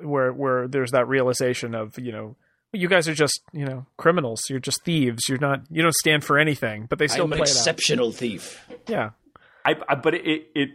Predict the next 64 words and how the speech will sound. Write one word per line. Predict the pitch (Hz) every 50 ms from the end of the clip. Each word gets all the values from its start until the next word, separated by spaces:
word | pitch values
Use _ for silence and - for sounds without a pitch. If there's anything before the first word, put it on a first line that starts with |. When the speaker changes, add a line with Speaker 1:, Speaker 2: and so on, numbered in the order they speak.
| -
Speaker 3:
it | 160 139 143
also | 160 165 - 185
provides | - - 127 117 123 120 117 107 104
great | - 123 123 123 120
moments | 117 113 113 113 113 -
for, | - 110 104 104 - -
for | - 110 101 101
Rickman | 101 101 104 110 120 120 - 113 107 104 101
to | - 101
really. | 101 104 101 98 98 101 - - -
I, | 117 120 123
I | - - 127
love | 117 117 131 139 131 123
the | 123 120
scene | - - 127 120 120 113 104
where | 107 110 104 101 101 101 101 - _ _ _ _ _ _
he's, | - - 127 117 113 110 104 104 104 - - - _ _ _ _ _ _ _ -
uh, | 117 107 101 101 98 101 104 110 113 117
demanding | 113 104 139 127 113 113 117 117 120 120 123 123
the | 117 107
release | 104 110 104 110 120 123 - -
of | 113 101
all | 104 104 104
the | 101 107
political | 104 - - 107 104 104 - - - 131
prisoners. | - - 156 151 151 - 190 240 196 190 185 - - - _ _ _ _ _ _ _ _ _ -
And | 120 120
he | 127 120
just | - 143 143 -
starts | 151 156 143 - 135
Speaker 1:
Yes. | 123
Speaker 3:
naming | 123 131 131 131
these | 123 123 117 120
guys, | - 120 120 120 120 117 117
and | - 113
he | 110
goes, | 107 113 113 113
"Oh, | 151 165 175 175
yes, | 165 160 156 147 - -
and | 131
my | 123 123 127
friends | - 151 143 143 143 131
in | 127 123
the | 117 123
Asian | 139 139 139 131 139 123 113 98
Dawn." | 127 123 123 120 120 117 113 110
And | - 123 117
then | 117 113
one | 131 214
of | 214 160
Speaker 1:
Yes. | 127 - - -
Speaker 3:
his | - 139
lieutenants | 151 175 190 - - 190 190 185 175 -
looks | 185 170 - 185
at | 175
him | 151
and | 143 135
goes, | 143 139 131 -
like, | 151
Speaker 1:
Asian | 175 190 - 156 131
Speaker 3:
mouths, | 127 131
Speaker 1:
Dawn? | 139 151 160 190 214
Speaker 3:
like, | - - -
"Asian, | - 131 135 - - 180 -